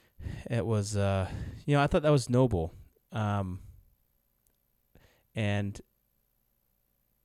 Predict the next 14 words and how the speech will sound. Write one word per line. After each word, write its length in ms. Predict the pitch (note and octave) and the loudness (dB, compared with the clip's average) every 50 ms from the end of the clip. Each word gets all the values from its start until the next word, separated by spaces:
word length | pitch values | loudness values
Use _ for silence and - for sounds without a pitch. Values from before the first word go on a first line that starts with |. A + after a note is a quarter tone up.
| _ _ _ _ _ _ _ _ _ _ _ _ _ _ | _ _ _ _ _ _ _ _ _ _ _ _ _ _
you 100 | - A#2+ | -2 -2
know, 100 | A2+ A2 | 0 0
even 220 | B2 C#3 C#3 C3+ A#2 | 2 2 0 2 2
John 380 | A2+ A2+ A2+ A#2 G2+ E2 D#2 - - | 2 4 4 4 2 0 -2 -4 -6
at 140 | G2 F#2 - | -8 -6 -4
the 160 | G#2 G#2 G2 | -4 -4 -4
end, 140 | F#2+ F#2 F#2+ | -4 -4 -4
he 80 | G#2 | -4
didn't 180 | G#2 G#2 F2+ D2+ | -4 -4 -4 -6
really 240 | F#2 F#2 F#2 F#2 - _ _ _ - | -6 -6 -6 -8 -10 _ _ _ -14
kill 260 | - - A#2 A2 G2 E2+ | -8 -4 -2 -2 -2 -2
him. 160 | E2+ F#2 F#2 | -2 -2 -4
I, 160 | F2+ F2+ - _ - | -4 -4 -6 _ -8
I, 100 | A2 | -8